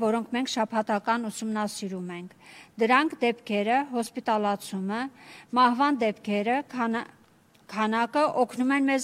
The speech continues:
ավելի լավ հասկանալ կովիդ տասնինի փոխանցումը մեր համայնքում և մեր վերջին գործողությունների ազդեցությունը։ Այս տեղեկությունները, ինչպես նաև շրջանի չորս մակարդակներից մեկին, պետական ուղ-, ուղեցույց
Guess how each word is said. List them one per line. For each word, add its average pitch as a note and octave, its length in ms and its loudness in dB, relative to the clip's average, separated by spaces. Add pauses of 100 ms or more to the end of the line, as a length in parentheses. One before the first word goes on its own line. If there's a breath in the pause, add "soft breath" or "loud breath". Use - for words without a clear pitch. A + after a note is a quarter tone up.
ավելի A3+ 400 2
լավ C#4 240 2
հասկանալ A3 520 0 (100)
կովիդ G#3+ 340 -4
տասնինի A#3 560 -2
փոխանցումը G#3 680 -6
մեր G#3+ 180 -2
համայնքում F#3+ 640 -4 (600 loud breath)
և A#3 280 6
մեր D4+ 180 6
վերջին B3+ 420 2
գործողությունների G#3+ 920 0 (180)
ազդեցությունը։ F#3+ 760 -6 (760 loud breath)
Այս E4 200 2
տեղեկությունները, A3 920 0 (240)
ինչպես C#4 420 -2
նաև A#3+ 300 2
շրջանի A#3 500 2
չորս C#4 300 0 (100)
մակարդակներից A3 920 0 (100)
մեկին, A3 400 -4 (480 loud breath)
պետական C4 560 2 (240)
ուղ-, A#3+ 160 0 (160)
ուղեցույց A#3+ 480 0